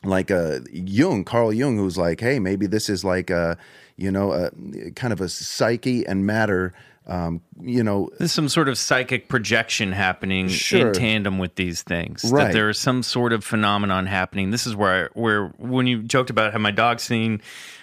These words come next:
Speaker 2: uh, Close Encounters, I wonder if perhaps the shape of the window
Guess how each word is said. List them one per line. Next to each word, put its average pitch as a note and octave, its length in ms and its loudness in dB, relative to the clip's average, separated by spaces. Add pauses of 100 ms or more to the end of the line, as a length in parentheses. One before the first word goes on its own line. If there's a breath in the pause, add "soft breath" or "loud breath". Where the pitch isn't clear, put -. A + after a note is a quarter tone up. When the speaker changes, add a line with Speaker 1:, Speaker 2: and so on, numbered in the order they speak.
(140)
Speaker 2:
uh, G#2 240 2
Close A2+ 240 -2
Encounters, B2 640 0 (460 loud breath)
I C3+ 200 4
wonder B2+ 760 2
if A#2 320 0
perhaps B2+ 680 0
the A#2 80 -2
shape B2+ 340 2
of - 60 -10
the A#2 60 0
window A2 800 2